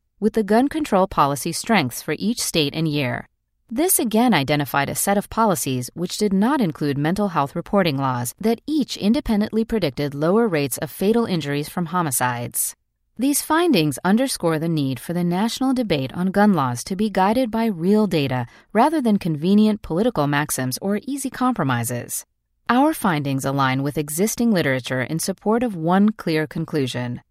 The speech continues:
A set of fundamental gun control policies has consistently been strongly associated with lower rates of fatal injury, whether from suicides or homicides.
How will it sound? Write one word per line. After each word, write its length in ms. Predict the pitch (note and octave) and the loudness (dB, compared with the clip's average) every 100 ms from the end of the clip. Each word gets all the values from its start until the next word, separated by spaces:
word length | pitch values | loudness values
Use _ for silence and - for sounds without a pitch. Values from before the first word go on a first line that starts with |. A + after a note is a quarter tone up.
| _ | _
A 100 | F#3 | -2
set 340 | - A#3+ C4+ | 0 2 2
of 140 | - C4 | 0 -6
fundamental 680 | - G3 C4+ B3 F3+ F#3 | -2 0 4 4 2 0
gun 200 | E3 D#3+ | 0 0
control 360 | D3+ C#3+ C#3+ C3 | 0 -4 -4 -4
policies 560 | B2+ C3+ C3 - C3 - | -2 -2 -2 -4 -6 -6
has 160 | E3+ | -8
consistently 720 | - F#3+ - C#4+ D4 F3 D3+ C#3 | -6 -6 -2 -2 -2 -4 -2 -4
been 160 | C3+ | -4
strongly 560 | C3 - F3+ F#3 A#3+ C4+ | -6 -4 0 2 2 0
associated 680 | C4 D#3 C#3 C#3 C3 C3+ C#3+ | 0 0 -2 -4 -4 -4 -4
with 200 | D3 D3 | -6 -4
lower 380 | D3+ F#3 B3 | 0 2 2
rates 320 | A#3 E3 C#3+ - | 2 0 0 -4
of 100 | E3 | -6
fatal 340 | - C#3+ D3+ | -4 -2 -2
injury, 520 | D3 C#3+ C3 B2+ B2+ - - | -2 -4 -4 -6 -8 -12 -4
whether 280 | D3+ D3 C3+ | 0 0 0
from 180 | C#3 | -4
suicides 640 | B2+ - C4 C#4 C#4 C#4+ C#4 - | -4 0 0 0 -2 -2 -4 -6
or 100 | B3 | -6
homicides. 920 | - B3+ F#3+ - A2+ - - - - | 0 2 2 0 -6 -8 -10 -10 -10